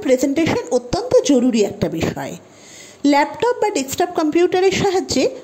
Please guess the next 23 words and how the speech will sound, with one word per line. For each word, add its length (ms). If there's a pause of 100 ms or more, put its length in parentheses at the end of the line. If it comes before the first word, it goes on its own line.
(100)
খুব 120 (120)
সহজেই 480 (140)
এই 140
পিপিটি 320 (100)
তৈরি 300
করা 180 (120)
যায়, 200 (520)
কিন্তু 240 (140)
সবসময় 580
সবার 360
কাছে 280 (360)
তো 60 (100)
ল্যাপটপ 380
বা 120
ডেস্কটপ 320 (100)
থাকা 160 (120)
সম্ভব 320 (120)
নয়। 180 (380)
তাই 140 (220)
আজকে 360 (440)
শিখে 340
নেব 120 (180)
আমরা 200